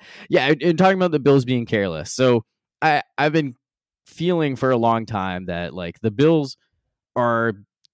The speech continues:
the best team in the A F C. Like, you know, I, I picked them going into the year to go to the Super Bowl. Hadn't really wavered a ton, like, a little bit in Kansas City at times, but overall, I was still very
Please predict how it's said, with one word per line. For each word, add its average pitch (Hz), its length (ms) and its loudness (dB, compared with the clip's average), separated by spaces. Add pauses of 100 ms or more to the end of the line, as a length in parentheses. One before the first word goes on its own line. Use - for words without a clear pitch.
the 127 80 -6
best 104 380 -6
team 101 180 -8
in 104 80 -8
the 98 60 -6
A 95 160 -4
F 107 100 -6
C. 87 420 -10
Like, - 160 -14
you 95 80 -16
know, 90 60 -14
I, 90 240 -14
I 90 100 -14
picked - 300 -10
them 113 120 -6
going 98 280 -4
into 87 80 -16
the 92 80 -10
year 127 240 0
to 127 120 -12
go 98 140 0
to 90 80 0
the 92 60 0
Super 151 280 -2
Bowl. 143 360 0
Hadn't 151 420 -2
really 127 340 4
wavered 107 460 -2
a 98 60 -4
ton, 98 480 -8
like, 92 180 -10
a 127 60 -6
little 185 280 0
bit 160 140 2
in 151 100 -4
Kansas 135 380 -4
City 117 320 -2
at 110 140 -2
times, 107 440 -2
but 113 140 0
overall, 123 500 4
I 110 60 4
was 123 140 0
still 165 180 0
very 117 540 0